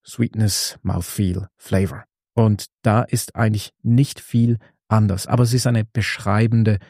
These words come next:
Form und das hat aber ganz viel auch eben damit zu tun, wie,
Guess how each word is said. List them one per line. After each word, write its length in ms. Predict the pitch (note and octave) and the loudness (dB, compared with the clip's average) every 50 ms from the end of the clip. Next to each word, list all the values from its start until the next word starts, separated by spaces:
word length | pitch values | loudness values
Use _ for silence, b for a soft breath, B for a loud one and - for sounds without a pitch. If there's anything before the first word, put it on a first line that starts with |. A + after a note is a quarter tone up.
| b b b | b b b
Form 480 | - - - - A2 A#2+ D#3+ F#3 G3+ E3 | -20 -6 0 2 4 4 4 4 4 2
und 140 | C#3 - | 0 0
das 100 | C#3 - | 0 0
hat 80 | C#3+ C3 | 0 0
aber 80 | A#2 A2+ | 0 0
ganz 220 | - B2 C#3+ - | 2 0 0 0
viel 160 | - C#3 C3+ | 0 -2 -2
auch 160 | - B2 - | -2 -2 -2
eben 200 | - B2 A#2+ A2+ | -2 0 0 2
damit 240 | G#2+ G#2+ A2 A#2+ A#2 | 2 2 0 0 0
zu 100 | - A#2 | -2 -6
tun, 320 | G#2+ - - A#2+ B2 A#2+ A2+ B B B B B B | -4 0 2 2 2 2 0 B B B B B B
wie, 720 | B2 A2+ A#2 A#2+ B2 B2+ A2+ - - A1+ A#1 A#2 A2+ | 0 2 4 4 4 2 2 -2 -4 -6 -8 -10 -12